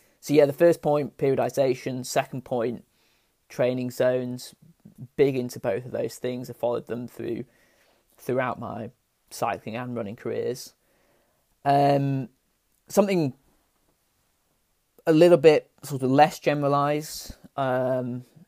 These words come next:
now, and I think one that, actually, these ne-, next two points are probably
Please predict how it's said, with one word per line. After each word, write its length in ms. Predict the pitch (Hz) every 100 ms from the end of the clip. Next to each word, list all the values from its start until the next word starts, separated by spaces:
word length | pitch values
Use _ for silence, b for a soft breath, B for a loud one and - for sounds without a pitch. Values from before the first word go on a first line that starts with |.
| _
now, 440 | 143 135 135 147 143 b b b b b b b _
and 380 | 131 127 135 127 -
I 60 |
think 200 | - 160
one 220 | 147 151 147
that, 240 | 120 - _ _ _ _ _
actually, 260 | 156 185 196
these 100 | 185
ne-, 160 | 202 196
next 240 | 190 196
two 120 | - 180
points 360 | - 151 131
are 20 |
probably 480 | - 135 131 127 123